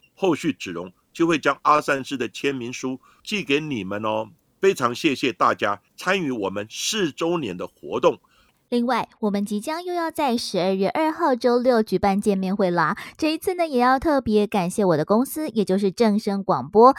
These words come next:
Speaker 2: 再次策办了 Podcast Year 播客年会的活动。在见面会呢，我们也会跟大家聊聊我们这几年来制作节目的一些秘辛呢。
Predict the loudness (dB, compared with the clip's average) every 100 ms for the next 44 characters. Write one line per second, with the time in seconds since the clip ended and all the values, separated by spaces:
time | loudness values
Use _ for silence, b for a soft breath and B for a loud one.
0 | B -2 -2 0 -2 2 2 2 0 0
1 | -2 -4 -4 -4 -2 -4 -4 -6 2 2
2 | 2 6 6 6 0 0 -2 -2 -2 -2
3 | -2 -2 6 6 6 B -4 2 4 4
4 | 4 4 2 2 2 0 0 0 -2 -4
5 | -2 -2 -2 -4 -2 0 2 2 2 -2
6 | -2 -4 -2 -6 -6 -6 -4 -2 -4 -4
7 | -2 0 0 -2 -6 -4 -4 -4 -4 -6
8 | -6 -8 -10 -4 -2